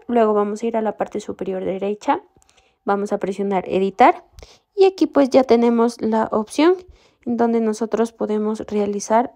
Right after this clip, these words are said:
los ajustes, ¿no? Y de esta manera pues prácticamente va a quedar mucho más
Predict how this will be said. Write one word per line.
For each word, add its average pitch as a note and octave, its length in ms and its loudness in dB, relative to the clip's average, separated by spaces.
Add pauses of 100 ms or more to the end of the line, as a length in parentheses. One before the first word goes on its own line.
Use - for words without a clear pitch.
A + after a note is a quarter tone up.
los G3+ 360 -4
ajustes, - 640 -6
¿no? B3+ 300 -2 (720)
Y B3+ 100 -2
de C4+ 60 2
esta C4+ 180 0
manera C4+ 380 4
pues A#3 200 -2
prácticamente A#3 920 -2 (300)
va A3 240 2
a B3 60 0
quedar A3+ 340 0
mucho C#4+ 520 2
más B3 360 0